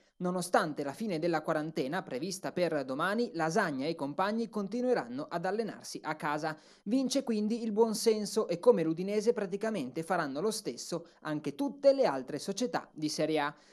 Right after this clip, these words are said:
Sì, praticamente, perché Lazio e Napoli vanno controcorrente. Azzurri e biancocelesti riprenderanno gli allenamenti già dalla prossima settimana.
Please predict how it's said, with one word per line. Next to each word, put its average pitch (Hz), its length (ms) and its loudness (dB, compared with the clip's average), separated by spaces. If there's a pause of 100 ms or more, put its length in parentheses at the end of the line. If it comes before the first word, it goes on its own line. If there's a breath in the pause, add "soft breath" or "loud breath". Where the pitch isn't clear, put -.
Sì, 269 280 2
praticamente, 240 720 2
perché 208 420 2
Lazio 240 340 4
e 214 40 10
Napoli 175 460 0
vanno 175 340 2
controcorrente. 202 1120 0
Azzurri 165 520 6
e - 20 4
biancocelesti 196 840 2
riprenderanno 214 680 2
gli 143 80 0
allenamenti 180 580 -2
già - 260 0
dalla 165 220 0
prossima 156 440 -4
settimana. 160 640 -2